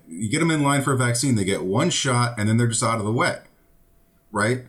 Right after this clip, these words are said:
Um, this really, I hope, will, will pick up the pace of the vaccinations, uh, significantly, given,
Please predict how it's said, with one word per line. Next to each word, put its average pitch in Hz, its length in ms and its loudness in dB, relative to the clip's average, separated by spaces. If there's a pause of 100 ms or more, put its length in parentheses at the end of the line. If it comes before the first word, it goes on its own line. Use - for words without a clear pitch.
(380)
Um, 104 520 0
this 117 460 -2
really, 123 560 0
I 98 140 -2
hope, 135 560 -4
will, 90 380 -4
will 92 180 -6
pick - 240 -4
up 92 180 -4
the 78 80 -10
pace 85 300 -6
of 82 80 -8
the 80 80 -6
vaccinations, 78 1040 -8 (280)
uh, - 360 -14 (160)
significantly, 107 760 -4
given, 87 300 -4